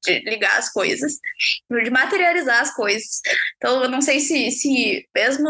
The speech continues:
assim, sei lá, o universo, Deus, não sei que, quem é que tava dando essa oportunidade pra ela de,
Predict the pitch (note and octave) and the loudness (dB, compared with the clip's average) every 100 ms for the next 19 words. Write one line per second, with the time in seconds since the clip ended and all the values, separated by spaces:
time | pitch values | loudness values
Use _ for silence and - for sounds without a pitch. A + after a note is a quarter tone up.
0 | C4 A#3+ B3 A#3+ A#3 G#3 - - _ _ | 2 0 -2 -4 -2 -4 -8 -12 _ _
1 | - B3+ A#3 A3+ G#3 A3 A3 G3+ B3 - | -4 0 2 0 -2 -2 0 2 2 0
2 | - - G#3 G3+ G#3 A#3+ A3 G3+ G#3+ - | -2 -4 -8 -2 0 0 -2 -4 -4 0
3 | A#3 A#3 A#3 - A3+ A3 A3+ B3 B3 A3+ | 0 0 -4 -2 0 0 0 0 2 2
4 | C4+ C4 A3+ B3 B3+ A#3+ A3 C4 F#4 A3+ | 2 0 0 -2 0 2 2 2 0 2
5 | A#3+ C4+ A#3+ | 2 0 -2